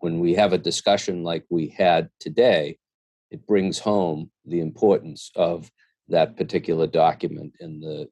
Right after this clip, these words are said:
and the work that is done. So I'm gonna pick it up again this afternoon after this, uh, this call is over, and I'm gonna look at it again because, uh, it's a great opportunity to reflect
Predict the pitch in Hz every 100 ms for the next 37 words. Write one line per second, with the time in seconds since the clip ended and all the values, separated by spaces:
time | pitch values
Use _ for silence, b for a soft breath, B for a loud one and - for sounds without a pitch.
0 | - 85 80 80 85 - _ 78 76 73
1 | 90 82 76 - - 78 73 - b _
2 | _ 85 98 98 82 - 92 104 82 82
3 | - _ _ _ - 82 78 87 95 107
4 | 82 - 82 80 - 80 87 101 87 80
5 | - 85 80 78 - - 87 82 - _
6 | - - - 85 85 85 92 92 113 107
7 | 90 85 90 90 95 98 90 87 82 87
8 | 87 98 90 82 82 - b b b _
9 | - - 82 - 87 87 85 82 80 90
10 | - 90 82 76 76 - 78 78 - 95
11 | 78 -